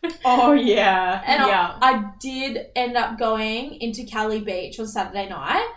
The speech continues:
Speaker 1: and I was like, "Okay, I'm literally just going into Cali Beach." We've all said this. We've all been there. I went in for a dinner, ended up ending the night at Bedroom Nightclub.
Speaker 2: Nah,
Speaker 1: Like,
Speaker 2: messy.
Speaker 1: shocking, shocking.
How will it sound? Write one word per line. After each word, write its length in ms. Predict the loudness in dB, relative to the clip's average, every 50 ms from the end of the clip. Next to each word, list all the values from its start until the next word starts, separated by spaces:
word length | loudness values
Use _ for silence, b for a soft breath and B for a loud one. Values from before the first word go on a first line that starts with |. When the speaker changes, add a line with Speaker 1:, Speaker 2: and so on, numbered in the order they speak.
| B B B B B B
Speaker 1:
and 100 | -4 0
I 140 | 2 2 2
was 180 | 2 0 0 0
like, 420 | 0 0 2 0 0 -2 -4 -6 -10 B B B B _ 2
"Okay, 220 | 2 2 2 0 -2
I'm 220 | 0 0 -2 -2
literally 400 | -2 -2 0 0 0 0 -2 -2
just 180 | -2 -4 -6 -6
going 180 | -6 -6 -6
into 140 | -6 -8 -8
Cali 240 | -6 -6 -6 -6 -6
Beach." 280 | -8 -10 -12 -14 -10 -8
We've 160 | -6 -6 -6 -6 -6
all 180 | -4 -2 -2 -4
said 280 | -4 -6 -6 -6 -6
this. 220 | -8 -10 -10 -8 -10
We've 140 | -10 -10 -8
all 160 | -8 -8 -8
been 200 | -8 -8 -10 -12
there. 260 | -12 -14 -16 -16 -18 b b b b b -4
I 80 | -4 -2
went 180 | -2 -2 -2 -2
in 120 | -4 -4
for 100 | -2 -4
a 80 | -4 -2
dinner, 520 | -4 -4 -4 -2 -2 -4 -4 -6 -6 -10 -12 -18 _ _ _ -8
ended 300 | -6 -4 -4 -4 -2 -2
up 320 | -2 -2 -2 -4 -6 -6 -6
ending 300 | -6 -6 -6 -6 -8 -8
the 60 | -8 -8
night 220 | -8 -10 -8 -6 -6
at 200 | -6 -6 -6 -8
Bedroom 340 | -8 -8 -8 -8 -10 -10 -12
Nightclub. 440 | -14 -16 -18 -18 -18 -18 -16 -14
Speaker 2:
Nah, 280 | -12 -10 -8 -8 -6 -4
Speaker 1:
Like, 460 | -2 0 0 0 0 -2 -4 -10 -16 -14 -10
Speaker 2:
messy. 220 | -6 -6 -6 -4 -2
Speaker 1:
shocking, 640 | -2 -2 -2 -4 -6 -8 -8 -8 -10 -14 -16 -18 -20 -20
shocking. 580 | -18 -16 -10 -8 -8 -8 -8 -8 -12 -14 B